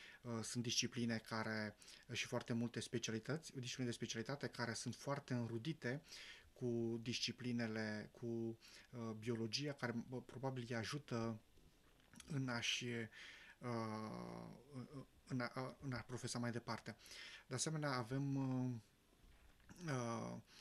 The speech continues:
spe-, prin specializări, prin specific, elevii ies, uh, sunt specializări la care elevii ies deja laboranți,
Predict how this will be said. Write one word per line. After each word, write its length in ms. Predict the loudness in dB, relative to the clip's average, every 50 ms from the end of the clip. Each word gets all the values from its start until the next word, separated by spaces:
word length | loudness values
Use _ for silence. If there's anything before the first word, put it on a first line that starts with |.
| -18 -16 -16 -12 -4
spe-, 220 | 2 2 2 2 2
prin 140 | 0 0 2
specializări, 640 | 4 4 4 4 6 4 2 4 2 2 0 0 0
prin 120 | 0 0
specific, 720 | 0 2 0 0 0 2 0 0 2 0 -2 -2 -2 -6 -4
elevii 560 | -2 0 2 4 2 2 2 0 -4 -4 -4 -8 -12 -14 -14 -10 -4
ies, 340 | 0 2 4 4 4 4 2
uh, 320 | 2 2 2 2 0 0 -2
sunt 180 | 0 0 0 0
specializări 420 | 2 0 0 2 2 2 2 0
la 60 | 0
care 180 | 0 0 0 0
elevii 300 | 2 2 0 0 0 0
ies 120 | -2 0
deja 260 | 0 0 0 0 0 0
laboranți, 680 | 0 -2 -2 -4 -4 -4 0 0 2 2 2 0 -4